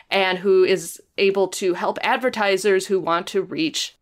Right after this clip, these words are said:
the, an enthusiastic community of fellow book and comics lovers. So if that description excites you, this may be, this may be the job for you, especially if you have prior sales or account management experience.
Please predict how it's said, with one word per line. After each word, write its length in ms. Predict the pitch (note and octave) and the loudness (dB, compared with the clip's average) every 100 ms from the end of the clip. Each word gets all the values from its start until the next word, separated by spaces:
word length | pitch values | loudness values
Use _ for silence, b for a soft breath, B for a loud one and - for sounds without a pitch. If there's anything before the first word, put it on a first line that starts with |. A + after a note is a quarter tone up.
| _ | _
the, 500 | F#3 F#3 F3+ F3+ - | -4 0 0 0 0
an 140 | F3+ | -2
enthusiastic 680 | F3+ F3 F3 F3 D#3+ D#3 E3 | -2 0 0 2 -2 -2 -6
community 560 | G3+ D#3+ D3 D#3 E3+ - | -6 -6 -6 -4 -4 -4
of 160 | E3+ | -6
fellow 300 | - C#3 E3+ | -8 -6 -6
book 200 | F#3 - | -6 -6
and 80 | C4+ | -2
comics 320 | G4+ C#5 F#4+ | 0 0 0
lovers. 380 | F#3+ C3+ - - B B B | -2 -2 -6 -10 B B B
So 220 | - A#3 | 0 2
if 220 | A3 A#3+ B3+ | 2 0 2
that 440 | B3+ C#4 C#4 - | 2 2 -2 -8
description 760 | A3+ B3 C4 B3+ - A#3 A3 G#3 | -6 -2 0 -2 0 0 0 0
excites 600 | G#3 G3 - G#3+ C4+ - | -2 -4 -4 -2 -2 -4
you, 180 | A#3+ B3 | -2 -2
this 360 | B3+ F3+ F#3+ - | 0 0 -2 -2
may 480 | F#3+ F#3+ F#3+ F#3+ F#3 | 0 2 2 0 -2
be, 500 | F3 F3+ F3+ F3+ F#3 | -4 -2 0 2 0
this 300 | F3+ F3 F#3 | -2 -4 -2
may 100 | F3 | -2
be 140 | F#3 | 0
the 120 | F3 | 0
job 280 | E3+ F3 F3 | 0 0 -2
for 100 | F#3+ | -2
you, 280 | D#3+ E3+ B3+ | 0 2 0
especially 500 | C4 - G3 G3 A3+ | -4 -4 -4 0 -2
if 100 | G3+ | -2
you 80 | G3+ | -4
have 160 | F#3+ | -4
prior 280 | - F3 F3+ | -4 -2 -4
sales 340 | - E3 E3 | -4 -6 -6
or 240 | - D#3 - | -6 -6 -6
account 340 | - F3+ F#3 | -6 -8 -8
management 460 | G#3 F#3+ F#3 F#3+ E3 | -6 -6 -6 -6 -6
experience. 800 | E3 - D#3 D3+ F#3 D4+ - | -8 -8 -6 -4 -6 -6 -8